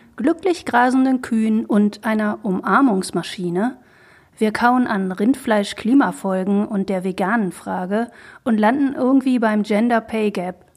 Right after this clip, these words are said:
mitten in der Rodeo-Arena. Mein Interviewgast ist nämlich Larry D. Guy, eine Profi-Rodeo-Reiterin mit vierundvierzig Jahren Erfahrung in diesem Geschäft.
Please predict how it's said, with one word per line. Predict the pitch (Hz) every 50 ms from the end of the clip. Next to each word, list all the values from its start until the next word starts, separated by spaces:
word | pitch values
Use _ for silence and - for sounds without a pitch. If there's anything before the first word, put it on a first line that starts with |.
| _ _ _
mitten | 247 226 269 269 269 269 269 269 262 262 - _
in | - 233 214 214
der | 220 226 233
Rodeo-Arena. | 214 208 196 196 190 190 180 185 202 190 175 175 175 175 175 - 508 523 554 554 587 605 622 679 807 784 - - 605 587 587 - 440 427 359 302 - - _ _ _ _
Mein | 226 190 196 214
Interviewgast | 226 220 247 254 285 285 277 285 294 285 294 294 302 294 - - - -
ist | - 285 247 247 - -
nämlich | 247 247 247 240 247 247 240 233 - - -
Larry | 208 202 202 202 196 202 214 214
D. | 214 226 226 240
Guy, | 226 220 226 202 180 180 180 180 185 185 - - _ _ _ _ _ _ _
eine | 208 202 185 190
Profi-Rodeo-Reiterin | 185 - - 240 269 254 - 302 277 - 220 226 226 233 233 233 233 226 220 220 220 226 240 233 233 226 226 226 233 226
mit | 190 185 - -
vierundvierzig | - 240 247 262 262 254 269 262 262 262 - 262 247 -
Jahren | 226 208 208 208 220
Erfahrung | 233 226 220 - 214 190 180 180 185 190 196 220
in | 233 262 240 233
diesem | 220 185 175 170 190 180 185 196
Geschäft. | - 226 208 - - 180 - - - - - - -